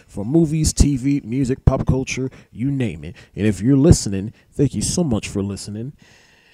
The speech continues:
Now, for this first episode of the podcast, I just wanted to use this first episode to introduce myself so that y'all know who I am and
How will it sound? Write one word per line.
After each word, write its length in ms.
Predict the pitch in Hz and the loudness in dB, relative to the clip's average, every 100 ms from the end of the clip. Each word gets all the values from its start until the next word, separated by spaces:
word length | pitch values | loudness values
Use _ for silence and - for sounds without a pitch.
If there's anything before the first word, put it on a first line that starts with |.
| - - | -20 -18
Now, 300 | - 120 104 | -10 -6 -6
for 260 | - - 160 | -8 -10 -8
this 340 | 170 180 - | -6 -8 -12
first 340 | - - 170 - | -2 0 2 0
episode 260 | 147 156 | -4 -2
of 140 | 139 131 | -2 0
the 60 | |
podcast, 340 | 139 139 135 123 | -2 -4 -4 -2
I 60 | |
just 220 | 147 139 | 0 2
wanted 160 | 139 123 | 2 0
to 60 | 113 | 0
use 180 | 127 | -2
this 120 | 120 113 | -2 -4
first 300 | 127 117 123 | -6 -8 -4
episode 460 | - - 123 117 | -2 0 -2 -4
to 240 | - 87 - _ _ _ _ | -10 -16 -18 _ _ _ _
introduce 500 | 185 - 127 147 139 | -8 -8 -10 -10 -8
myself 440 | 139 - 127 131 | -10 -8 -10 -10
so 100 | - | -12
that 200 | 107 104 | -14 -10
y'all 340 | 107 117 110 101 | -8 -8 -10 -12
know 280 | 113 113 101 | -10 -10 -10
who 180 | 104 | -12
I 140 | 90 87 | -12 -12
am 360 | 104 135 127 | -8 -6 -6
and 340 | 110 92 95 | -8 -12 -16